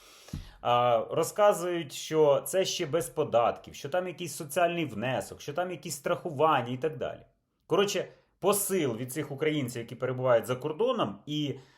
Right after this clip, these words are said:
вирішили похейтить, е, мій допис, полягає в тому, що, що? Вам там погано?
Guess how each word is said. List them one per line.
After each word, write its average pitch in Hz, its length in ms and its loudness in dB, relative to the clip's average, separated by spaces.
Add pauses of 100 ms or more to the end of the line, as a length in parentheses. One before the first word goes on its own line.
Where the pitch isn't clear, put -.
(120)
вирішили 135 600 0
похейтить, 120 800 -2
е, 92 480 -6
мій 120 160 -4
допис, 180 520 -2 (340)
полягає 160 460 2
в 131 60 -10
тому, 226 540 -2 (140)
що, 175 560 4 (400)
що? - 480 -6 (1500)
Вам 143 260 0
там 156 200 0
погано? 196 560 -2